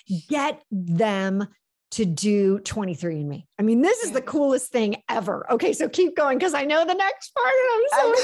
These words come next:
Speaker 2: I
Speaker 1: excited.
Speaker 2: <laughs> So, so if, if it couldn't get any better, so then I found out that I have a brother.
Speaker 1: Yes. <laughs>
Speaker 2: Here in Los Angeles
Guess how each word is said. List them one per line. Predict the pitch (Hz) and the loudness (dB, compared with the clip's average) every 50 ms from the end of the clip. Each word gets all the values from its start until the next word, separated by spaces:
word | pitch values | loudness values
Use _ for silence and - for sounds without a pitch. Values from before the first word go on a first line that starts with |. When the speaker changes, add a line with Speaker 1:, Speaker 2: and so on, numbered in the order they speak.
| - - - - | 0 -2 -8 -4
Speaker 2:
I | - 508 508 539 554 554 587 605 605 | 0 2 2 4 4 4 2 2 2
Speaker 1:
excited. | 539 - - - 392 320 - - 349 | 0 -2 -4 -8 -10 -10 -8 -8 -8
Speaker 2:
<laughs> | |
So, | - - - 440 427 415 427 427 403 | -4 0 2 2 4 4 2 0 -2
so | - - 415 403 403 381 - - | -6 -2 0 0 0 -2 -2 -4
if, | 285 330 269 - | -4 -4 -4 -4
if | - 392 - | -6 -6 -4
it | - 480 466 - - | -4 -6 -6 -6 -10
couldn't | 381 311 254 302 233 | -8 -6 -4 -4 -4
get | 294 254 - - | -4 -6 -8 -8
any | - 233 254 262 254 220 180 170 | -8 -6 -6 -4 -6 -6 -8 -10
better, | 156 175 185 190 165 156 135 147 190 214 202 _ _ - - - _ _ _ - | -10 -8 -8 -6 -6 -8 -8 -10 -12 -16 -18 _ _ -20 -20 -20 _ _ _ -14
so | - - 330 320 | -8 -6 -4 -2
then | 269 320 349 453 587 539 466 | -2 -2 -2 -4 -4 -6 -8
I | 320 | -8
found | - 240 214 196 190 185 180 | -10 -12 -12 -10 -10 -8 -8
out | 175 170 170 180 185 _ - | -8 -8 -8 -10 -10 _ -8
that | 208 202 208 208 - _ _ - | -8 -6 -6 -10 -12 _ _ -10
I | - 240 277 | -8 -8 -6
have | 277 269 277 240 262 - | -8 -8 -10 -10 -6 -4
a | 285 285 254 | -4 -2 -2
brother. | 226 262 269 277 320 349 - 196 139 135 113 - _ _ _ _ _ - | -2 -2 -2 0 -2 -2 -4 -6 -8 -8 -10 -14 _ _ _ _ _ -20
Speaker 1:
Yes. | - - - - - - - - - _ _ - 587 605 622 587 605 605 622 679 719 762 _ - - - - - - - | -20 -20 -20 -20 -20 -20 -20 -20 -20 _ _ -16 -16 -14 -14 -14 -14 -14 -14 -16 -16 _ _ -16 -14 -12 -12 -12 -10 -8
<laughs> | 247 220 - 247 226 - - - 220 - - 214 - - - - | -8 -6 -6 -8 -8 -8 -10 -14 -14 -12 -12 -16 -14 -14 -8 -2
Speaker 2:
Here | - 480 523 587 605 554 - 269 220 185 180 175 196 220 240 302 339 370 - - - - - _ - | 0 2 2 2 2 2 2 2 0 0 0 -2 -4 -8 -10 -10 -8 -8 -8 -8 -10 -16 -18 _ -4
in | 294 302 294 294 | 0 0 2 2
Los | 285 285 320 453 622 554 - - 415 508 539 508 | 2 2 0 0 -2 -6 -8 -8 -10 -10 -10 -10
Angeles | 494 285 262 208 180 175 185 202 - | -12 -10 -10 -8 -8 -8 -10 -12 -14